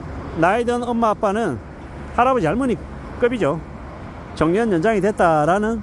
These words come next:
이야기에 되게 반색을 하고, 또 그 옆에 있는 아들은 "그러면 내 일자리는 어떡하지?"라는 고민스러워하는 그런 만화가 있었어요. 그걸 보면서 어떤 정책이든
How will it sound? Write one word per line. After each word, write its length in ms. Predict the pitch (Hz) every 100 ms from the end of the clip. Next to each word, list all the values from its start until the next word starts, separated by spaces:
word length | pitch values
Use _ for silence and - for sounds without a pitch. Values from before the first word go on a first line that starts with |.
| - - -
이야기에 540 | 135 165 202 190 202
되게 240 | 180 208 202
반색을 480 | - 135 196 226
하고, 280 | 208 208 123 - - - - -
또 100 | 226 190
그 140 | 170
옆에 200 | 214 214
있는 160 | 196 208
아들은 380 | 220 233 143 113 - - - -
"그러면 340 | 170 214 214
내 120 | 156 170
일자리는 380 | 160 190 208 139
어떡하지?"라는 800 | 135 170 175 202 175 208 208 196 - - -
고민스러워하는 680 | 180 220 202 220 208 185 196
그런 320 | 185 214 226 170 160
만화가 320 | 180 208 190
있었어요. 360 | 202 185 123 107 - - - - - - - - - - - -
그걸 220 | 160 208
보면서 640 | 233 247 233 170 196 196 123 - - - - -
어떤 260 | 233 233
정책이든 680 | 190 208 226 196 185 214 135